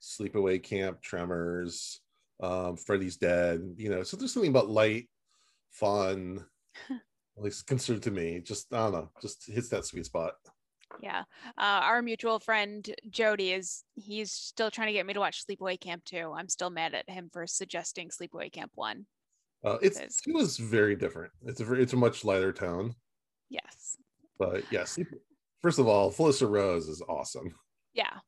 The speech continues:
Speaker 1: She,
Speaker 2: Yeah.
Speaker 1: on social media and everything, she's a hoot. And I've met her a couple times, um, in real life at conventions. And then one time I went to a screening at the Beverly Theater,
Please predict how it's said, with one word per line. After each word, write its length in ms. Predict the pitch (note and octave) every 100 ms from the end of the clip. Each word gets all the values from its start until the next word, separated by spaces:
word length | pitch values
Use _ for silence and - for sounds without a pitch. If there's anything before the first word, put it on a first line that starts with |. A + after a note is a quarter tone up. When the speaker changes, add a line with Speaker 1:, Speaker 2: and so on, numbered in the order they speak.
| _ _ _ _ _
Speaker 1:
She, 200 | - A2
Speaker 2:
Yeah. 280 | A2 G#2+ G#2+
Speaker 1:
on 200 | G2 F#2+
social 260 | A2+ - G2+
media 240 | A2+ A#2
and 80 | A2
everything, 500 | G#2+ A2 A2 G#2 G#2
she's 200 | G2 F#2+
a 80 | G2
hoot. 460 | G2+ F#2 E2+ F2 G#2
And 180 | F#2+
I've 100 | F#2
met 140 | A2 G#2
her 60 |
a 40 | G2+
couple 200 | A2 G#2
times, 840 | - G2+ F#2 F2 E2+ F2 - - -
um, 540 | - F#2 F2+ F2 E2+ F#2
in 140 | F#2
real 160 | F#2+ F#2+
life 420 | F2 F2 F#2 - - _ _ _ _
at 100 | G2+
conventions. 600 | G#2 G2+ A2+ G#2 G#2 F#2 F#2+
And 100 | F#2
then 80 |
one 160 | G#2 B2
time 180 | B2 G2+
I 60 |
went 180 | G2 G#2
to 80 | G#2
a 40 |
screening 600 | F2+ - A2 A#2+ A2 F#2+ F#2+
at 220 | F#2 -
the 160 | F2+ F2+
Beverly 580 | F#2 F#2 A2+ A#2 A#2
Theater, 480 | A2+ C#3+ C#3 D#3 E3+